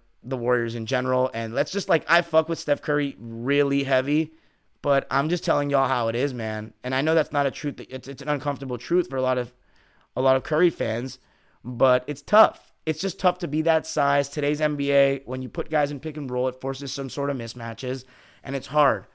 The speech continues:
So Steph's gonna be, and we've seen Chris Paul, we've seen Luka, Trae Young in these positions the entire playoffs. You know, we've seen them try to make the stars work.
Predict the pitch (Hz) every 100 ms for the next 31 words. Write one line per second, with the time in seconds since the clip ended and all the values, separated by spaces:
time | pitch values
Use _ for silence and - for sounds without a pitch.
0 | _ _ _ - 143 139 139 - - -
1 | 170 - 175 170 175 165 165 160 180 -
2 | 226 202 - 208 - 185 185 180 170 -
3 | 185 160 185 190 180 180 - _ _ _
4 | - 190 185 165 170 180 185 - 175 185
5 | 180 175 165 180 160 151 147 131 143 151
6 | 160 160 156 _ _ _ _ _ _ -
7 | 160 127 104 - - - 135 143 139 156
8 | 151 - 185 185 180 170 170 156 151 147
9 | 156 147 156 143 143 131 131 123 -